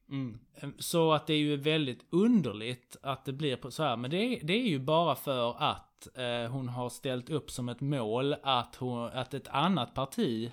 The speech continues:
Speaker 2: inte ska få inflytande, att det blir det främsta målet.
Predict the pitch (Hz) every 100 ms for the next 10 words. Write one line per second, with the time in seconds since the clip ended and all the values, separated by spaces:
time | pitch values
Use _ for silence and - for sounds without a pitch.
0 | - - 147 156 127 - 120 - 120 127
1 | 139 - 117 107 113 117 123 135 147 131
2 | 165 143 117 113 117 - 123 110 - 131
3 | 214 104 - - 123 -